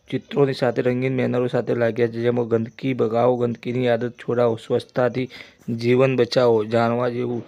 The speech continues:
ગંદકી કરવાની મનાઈ છે" જેવા સંદેશાઓ લખાયેલા છે. મુખ્ય જગ્યાએ મહાત્મા ગાંધીજીના ચિત્ર સાથે સ્વચ્છ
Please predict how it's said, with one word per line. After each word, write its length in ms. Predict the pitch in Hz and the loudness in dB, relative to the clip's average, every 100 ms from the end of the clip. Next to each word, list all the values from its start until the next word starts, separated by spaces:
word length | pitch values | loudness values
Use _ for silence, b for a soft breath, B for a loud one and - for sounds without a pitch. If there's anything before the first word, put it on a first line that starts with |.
| B B B 123 | B B B 0
ગંદકી 380 | 131 123 - | 0 2 -4
કરવાની 440 | 127 127 123 127 131 | 0 2 4 2 2
મનાઈ 360 | 123 123 123 | 2 2 2
છે" 220 | 113 - 113 | 0 -4 -2
જેવા 280 | 117 120 | 0 2
સંદેશાઓ 600 | 117 113 117 123 - 123 | 2 0 -2 -2 0 0
લખાયેલા 460 | 117 113 123 117 113 | 0 -2 -2 0 -2
છે. 220 | 113 - 104 - | -4 -10 -12 -12
મુખ્ય 340 | 143 117 - 135 | -12 -10 -2 0
જગ્યાએ 340 | 127 120 131 | 0 0 2
મહાત્મા 500 | 127 123 120 123 120 | 2 0 -2 -2 -2
ગાંધીજીના 500 | 117 113 117 120 127 | 0 -2 -2 -4 -4
ચિત્ર 340 | 120 - - 120 | -6 -8 -2 -2
સાથે 320 | 120 117 117 | -2 -6 -6
સ્વચ્છ 380 | - 127 135 | -2 0 0